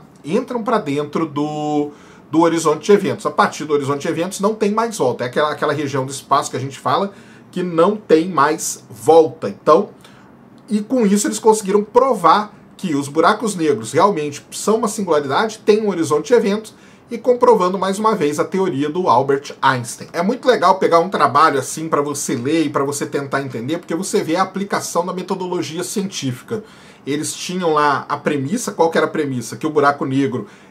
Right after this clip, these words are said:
realmente é uma, uma singularidade, tem esse horizonte de eventos. Eles fizeram a pergunta, "Mas será que é assim ou será que tem um objeto ali?"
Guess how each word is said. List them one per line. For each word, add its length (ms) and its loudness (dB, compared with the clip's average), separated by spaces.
realmente 840 0
é 240 4
uma, 300 0
uma 200 -4
singularidade, 1000 -2
tem 200 -2
esse 140 -4
horizonte 460 -2
de 60 4
eventos. 500 -4
Eles 240 -4
fizeram 300 0
a 40 -4
pergunta, 520 -2
"Mas 160 -4
será 240 2
que 160 0
é 80 6
assim 300 -4
ou 60 -8
será 200 -2
que 80 -14
tem 160 -2
um 100 -6
objeto 560 -2
ali?" 220 -4